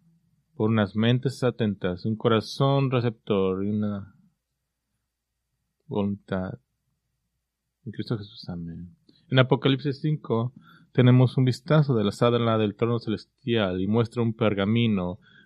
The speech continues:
la escritura de propiedad del planeta Tierra. Y plantea la pregunta.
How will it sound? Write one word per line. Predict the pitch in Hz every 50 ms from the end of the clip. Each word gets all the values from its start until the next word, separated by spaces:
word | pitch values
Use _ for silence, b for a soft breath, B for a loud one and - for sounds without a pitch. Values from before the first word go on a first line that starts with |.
| b
la | b 127
escritura | 123 - - 131 127 - 156 139 139 135
de | 135 127
propiedad | 127 - 123 - - 117 120 120
del | 120 117 113
planeta | - 113 110 117 123 123 - 104
Tierra. | - - 101 90 85 - 82 82 82 92 _ _ _ _ _ _ _ _ _ _ _ _ _ _ _ _ _ _ _ _ _
Y | - 117
plantea | 110 123 110 107 104 131 131
la | 131 123
pregunta. | 127 120 113 113 117 120 117 107 - - 92 85 82 78